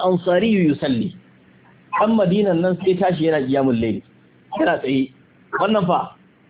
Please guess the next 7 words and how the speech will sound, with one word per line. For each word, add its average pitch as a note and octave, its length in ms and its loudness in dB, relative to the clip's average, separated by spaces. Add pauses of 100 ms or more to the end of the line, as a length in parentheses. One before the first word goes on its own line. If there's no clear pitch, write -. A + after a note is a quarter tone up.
(240)
yana B2+ 220 -2
bacci. - 420 -6 (2250)
Shikenan, G3+ 640 0
kala G#3+ 340 2
sai G3 160 6
ya F#3+ 120 4
ce, F3 260 0